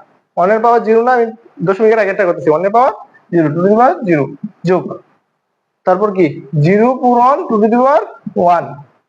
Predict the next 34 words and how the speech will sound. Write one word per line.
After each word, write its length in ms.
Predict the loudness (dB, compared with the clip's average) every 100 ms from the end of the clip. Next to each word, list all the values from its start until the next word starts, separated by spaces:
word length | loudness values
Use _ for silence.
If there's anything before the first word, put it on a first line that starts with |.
| -10
to 80 | -4 0
the 60 | 2
power 220 | 2 0 -2 -2
one, 100 | -2 0
zero 120 | 0
to 60 | 2
the 40 | 2
power 140 | 2 0
one 80 | 0
না, 60 | -2 -2 -12 -2
zero 140 | 0 2
power 160 | 2 0 0 -2
one, 100 | -2 -8 -20 _ -8
ঠিক 120 | -2 0
আছে? 120 | 0 0 2
যোগ, 160 | 0 0 -14 -16 -20 _ _ _ _ _ _ _ _ _ _ _ _ -2
যোগ 200 | 2 2 -2 -12 -16 _ _ _ _ -6
ওয়ান 320 | -2 0 -2 0
পূরণ 340 | 2 4 2 0 -4
to 80 | 0 2
the 160 | 2 2
power 240 | 2 2 -2 -14 _ _ _ _
two, 140 | 0 0 0 -2 0
এমনি 160 | 2 0
আগাইতেছে, 360 | 0 0 -2 -2 0
জিরো 160 | 0 0
ওয়ান 200 | 0 0 -4
টু, 80 | -6 -6 -8 -20 _ _ _ -6
জিরো 180 | 0 2 2
ওয়ান 200 | 2 0 -2 -10 0
টু, 100 | 0 0 -8 -18 _ _ _ _ -4
ঠিক 120 | 0 2
আছে? 160 | 2 -2 -4 -12 -14 _ -6 2
যোগ 160 | 2